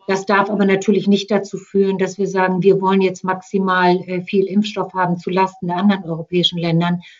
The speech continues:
sondern da ist die europäische Zusammenarbeit wichtiger denn je.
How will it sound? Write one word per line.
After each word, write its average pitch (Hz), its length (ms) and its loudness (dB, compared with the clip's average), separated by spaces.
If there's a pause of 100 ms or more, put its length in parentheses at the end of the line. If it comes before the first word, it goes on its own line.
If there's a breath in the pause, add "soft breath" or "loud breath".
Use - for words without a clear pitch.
(140 loud breath)
sondern 180 400 2
da 196 260 2
ist - 240 -8
die 208 100 -4
europäische 185 920 -4
Zusammenarbeit 185 840 0 (360 loud breath)
wichtiger 175 380 0
denn 165 180 2
je. 156 300 -2